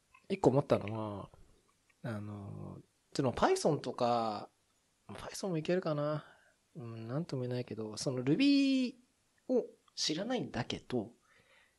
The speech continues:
エリクサーとかクリスタルっていう言語があって、それは、こう、Rubyを真似して作られてる言語ってい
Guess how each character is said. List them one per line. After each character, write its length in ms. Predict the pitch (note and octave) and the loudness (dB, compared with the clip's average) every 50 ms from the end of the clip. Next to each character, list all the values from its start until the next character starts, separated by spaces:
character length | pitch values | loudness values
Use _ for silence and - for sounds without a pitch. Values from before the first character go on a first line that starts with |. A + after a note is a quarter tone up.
| _ _ _ | _ _ _
エ 100 | - D3+ | 0 2
リ 120 | G#3+ D4 D4+ | 2 2 0
ク 100 | - - | -2 -8
サ 300 | - - B2 G#2 F#2 - | -8 -8 -10 -10 -10 -14
ー 20 | - | -20
と 60 | - _ | -20 _
か 320 | - - G2 F#2 E2+ - - _ _ _ _ _ _ _ _ | -10 -8 -8 -8 -8 -12 -18 _ _ _ _ _ _ _ _
ク 140 | - - C3 | -2 0 0
リ 80 | E3+ | 0
ス 100 | - - | 0 0
タ 100 | - B2 | -2 -4
ル 60 | G2+ | -4
っ 20 | F#2 | -4
て 160 | - _ - | -10 _ -12
い 40 | G2 | -10
う 20 | - | -6
言 220 | - G#2 G2+ G#2 G#2 | -6 -6 -6 -6 -6
語 240 | G2+ G2+ G2 F#2 - _ _ _ | -8 -8 -8 -8 -14 _ _ _
が 100 | - A2 | -10 -10
あ 40 | A2+ | -10
っ 60 | - _ _ _ | -10 _ _ _
て、 340 | - G2+ G2 F#2 F2+ - - _ _ _ | -10 -8 -8 -8 -10 -12 -16 _ _ _
そ 160 | - - - F#3+ | -6 0 2 4
れ 60 | A3 | 6
は、 420 | A#3+ B3+ C4 A3 C#3 F#2+ D#2 - _ _ - | 8 8 8 6 4 2 0 -6 _ _ -2
こ 100 | - C3 | 0 4
う、 80 | B2+ | 4
Ruby 640 | D3+ E3+ - E4 D#4+ D#4+ D#4 D#4 D#4 D#4 D4+ D4 D4 | 4 4 6 6 6 8 8 6 6 6 6 6 6
を 80 | C4+ B3+ | 6 8
真 160 | A#3+ A#3 A#3 | 8 6 4
似 140 | B3 B3 A#3+ | 4 2 0
し 100 | - - | -2 -2
て 140 | - A3+ - | -2 -4 -4
作 180 | - - - | -4 -4 2
ら 100 | G#3 G3 | 4 4
れ 80 | - - | 4 2
て 100 | - - | -4 -10
る 80 | - - | -10 -8
言 200 | - G2 G2 - | -8 -10 -8 -8
語 120 | - F3+ | -10 -10
っ 20 | |
て 60 | |
い 20 | - | -10